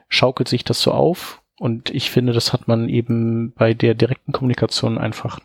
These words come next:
hat man das nicht, also oder ganz selten. Also da, wir kennen das ja auch von, von, äh, keine Ahnung, Twitter oder sonst was,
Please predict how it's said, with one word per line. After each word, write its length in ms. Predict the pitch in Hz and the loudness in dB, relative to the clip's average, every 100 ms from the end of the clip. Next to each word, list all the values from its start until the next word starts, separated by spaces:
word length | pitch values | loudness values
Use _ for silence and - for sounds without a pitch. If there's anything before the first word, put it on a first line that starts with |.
| - | -12
hat 260 | - 113 - | -4 -2 -2
man 100 | 107 | -2
das 180 | - 117 | -2 -2
nicht, 260 | 113 - | -4 -2
also 260 | 135 113 107 | 0 4 4
oder 220 | 113 107 | 4 2
ganz 300 | 104 110 110 | 2 0 0
selten. 500 | 120 117 113 - 110 - - - _ _ - | 0 0 -2 -8 -10 -12 -20 -20 _ _ -8
Also 680 | - - - 127 - 117 139 _ - - _ _ _ _ _ _ _ | -4 -4 -4 -4 -2 -4 -6 _ -20 -20 _ _ _ _ _ _ _
da, 680 | 113 110 110 113 113 113 - - | 2 4 4 4 4 2 0 -4
wir 300 | 123 120 123 | -4 -2 -2
kennen 180 | 117 135 | 0 0
das 140 | 131 - | 2 2
ja 80 | |
auch 160 | 120 117 | 2 -2
von, 540 | - - 117 117 117 143 | -4 -2 -2 -2 -6 -10
von, 580 | - 120 113 113 117 | -6 -4 -2 -4 -6
äh, 280 | 120 120 110 | -6 -4 -4
keine 220 | - 127 117 | -4 -8 -6
Ahnung, 280 | 123 117 | -6 -6
Twitter 640 | - - - 127 120 120 120 | -2 -2 2 4 4 4 2
oder 200 | 123 113 | 0 0
sonst 320 | 120 127 - | 0 0 0
was, 320 | 120 120 - | 0 0 -4